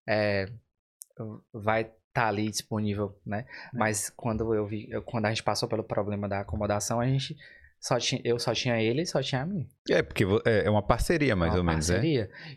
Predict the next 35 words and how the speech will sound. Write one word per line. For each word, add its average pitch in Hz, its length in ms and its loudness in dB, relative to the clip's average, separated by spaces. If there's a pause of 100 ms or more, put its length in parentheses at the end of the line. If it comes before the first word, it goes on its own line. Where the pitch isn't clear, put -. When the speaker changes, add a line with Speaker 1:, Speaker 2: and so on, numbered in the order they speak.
Speaker 1:
E, 123 60 -4
tipo 131 200 -4
assim, 127 180 -2
foi 120 220 0
muito, 123 520 -4 (240)
foi 113 140 0
muito 113 420 -4
valioso, 120 540 0
muito 113 180 -6
importante. 120 580 -4 (440)
A, 113 280 2
é, 104 300 0
eu 110 60 0
sempre 127 340 0
até 120 200 0
indico, 127 420 -2
né? 107 240 -2
Quando 107 200 -2
a, 101 120 2
a, 101 400 -4 (180)
o 117 120 -8
pessoal 107 360 -2
tá, 101 360 -4 (100)
tá, 98 220 -4 (1120)
tá 123 120 0
planejando 123 580 0
vir 107 100 -2
pra - 140 -4
cá, - 240 -2 (500)
se - 160 -4
puder 233 380 0
vir 120 120 -2
com 110 180 -4
um 113 40 0
amigo, 120 340 -2